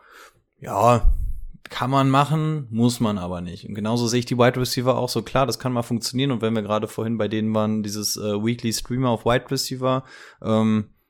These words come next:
ja, dafür kann Jacoby Myers ganz, ganz interessant sein. Ähm, Tight End, Brady hat's auch schon angesprochen. Es gibt zwei Spieler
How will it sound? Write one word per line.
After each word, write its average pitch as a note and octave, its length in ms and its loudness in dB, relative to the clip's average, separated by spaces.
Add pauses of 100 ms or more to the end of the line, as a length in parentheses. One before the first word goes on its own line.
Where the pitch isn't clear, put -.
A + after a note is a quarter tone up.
(160)
ja, D3+ 400 4
dafür A2+ 240 2
kann A#2+ 220 0
Jacoby A#2 340 -2
Myers A2+ 320 -2
ganz, A2 340 -4
ganz A#2 220 -6
interessant A#2+ 480 -4
sein. D#3 300 -2 (1160)
Ähm, A2 500 0 (100)
Tight C#3 320 6
End, D#3 380 -2
Brady B2 240 4
hat's A#2+ 140 2
auch B2+ 140 0
schon D3 140 -6
angesprochen. C#3+ 680 0
Es A#2+ 120 -6
gibt - 460 -6 (560)
zwei B2+ 340 0
Spieler C#3+ 720 0